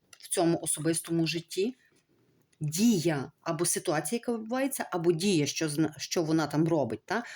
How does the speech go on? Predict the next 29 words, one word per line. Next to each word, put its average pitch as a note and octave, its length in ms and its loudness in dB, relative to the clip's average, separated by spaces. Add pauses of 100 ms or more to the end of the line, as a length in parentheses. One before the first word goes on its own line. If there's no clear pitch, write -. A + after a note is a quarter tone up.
(120)
Ну, F#3 220 2
в C#3+ 40 -14
даному F3 480 4
моменті E3+ 380 2
це - 120 -2
більше D#3 240 0
про E3+ 160 -4
стан. B2 360 -2 (640)
Вона E3+ 640 2
переживає G3+ 1080 2 (680)
дуже E3+ 340 4
сильно D#3+ 580 2 (720)
відносно E3+ 920 2
створеної F3+ 1080 2
можливості. D#3 840 0 (480)
Ну, G3+ 200 4
я F3+ 140 4
вам F3 100 4
так F3 180 -2
скажу, D#3 380 0
в - 80 -4
особистому D#3+ 480 2
житті, D#3+ 300 -2
так, D3 300 -4
в - 20 0
неї C#3+ 160 2
була C#3 280 0 (300)
можливість, D#3 560 0 (340)
м, D3 180 2